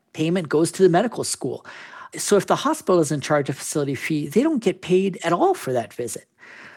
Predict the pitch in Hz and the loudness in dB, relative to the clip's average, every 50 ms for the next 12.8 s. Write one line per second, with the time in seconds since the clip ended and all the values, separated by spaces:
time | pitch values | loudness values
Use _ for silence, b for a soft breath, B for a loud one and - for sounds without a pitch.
0 | B B B B B _ - 269 320 311 - - 403 381 - - - - - - | B B B B B _ -6 -6 -6 -2 -2 -2 -2 2 2 2 2 2 2 2
1 | 208 214 214 196 208 190 175 170 151 - - 190 185 - 202 185 - - 175 175 | 2 2 4 4 2 2 2 0 2 2 2 2 2 2 -2 -4 0 2 2 4
2 | 170 156 143 165 165 151 - 160 156 156 - - 160 151 - 190 190 - - - | 4 4 4 2 2 4 2 2 0 0 -2 -4 -4 0 0 0 0 0 -2 -2
3 | 170 165 170 175 185 175 175 - - 262 240 - 196 139 - - - 139 113 110 | 0 0 2 2 0 0 -2 -2 -4 -2 -2 0 -2 -2 -2 -2 -2 -2 -2 -4
4 | 107 - - - - - - - 143 160 156 175 156 - - - 170 180 170 - | -6 -6 -4 -4 -4 -4 -6 -2 -2 -2 0 -2 -2 -2 0 2 4 4 2 2
5 | - - 147 135 127 B B B B B - - - 170 175 247 208 - 233 202 | 2 2 2 2 2 B B B B B -8 -4 0 2 2 2 4 4 4 4
6 | - - - - 196 196 170 180 170 170 156 139 - 123 - - - - - 170 | 2 2 2 2 2 2 2 2 2 2 2 2 2 0 0 -2 -4 -2 0 0
7 | 180 202 226 - 190 165 156 160 156 160 160 196 175 151 - - - - - 208 | 0 0 -2 0 0 0 2 2 2 0 0 -2 -4 -6 -6 -6 -2 0 2 2
8 | 196 175 185 147 - - 135 123 139 147 151 143 - 214 254 - - - - - | 4 2 0 -2 -4 -4 -4 -2 0 0 0 0 0 0 0 0 -2 -6 -10 -10
9 | - - - B B B B B B B B B B _ - 190 170 175 190 180 | -10 -12 -16 B B B B B B B B B B _ 0 2 4 6 6 4
10 | 175 170 214 226 202 - - - 170 147 117 - 151 160 180 185 175 - 165 147 | 4 4 4 2 2 2 2 2 2 4 4 4 4 6 6 4 2 2 -2 -4
11 | 147 143 175 165 160 156 - - 185 185 180 180 170 - - - 143 160 240 - | -2 -2 0 2 2 2 2 0 0 2 2 0 0 -2 -6 -4 -4 -2 -2 -2
12 | - 254 147 - - 143 127 131 - - - 127 139 - - - | -2 -4 -4 -4 -2 -2 -2 -2 -4 -4 -6 -4 -4 -4 -6 -6